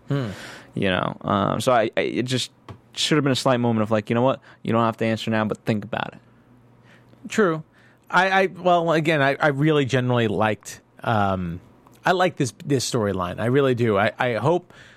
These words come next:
Speaker 1: uh, I hope it pays off a little bit more, I, I, to see more about it, because, uh,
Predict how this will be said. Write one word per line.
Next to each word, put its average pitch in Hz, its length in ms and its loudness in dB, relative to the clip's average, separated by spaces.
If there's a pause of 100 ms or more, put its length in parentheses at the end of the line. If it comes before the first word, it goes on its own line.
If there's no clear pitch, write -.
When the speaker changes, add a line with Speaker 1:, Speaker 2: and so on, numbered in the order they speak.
(140)
Speaker 1:
uh, 120 640 2
I 131 100 0
hope 180 160 2
it 175 100 -2
pays 147 280 0
off 131 240 0
a 131 40 0
little 127 160 2
bit 110 140 -2
more, 117 420 2
I, 117 220 0
I, 123 120 2
to - 180 -8
see 135 160 -2
more 120 280 2
about 92 280 2
it, - 100 -8
because, 107 400 -2
uh, 101 440 2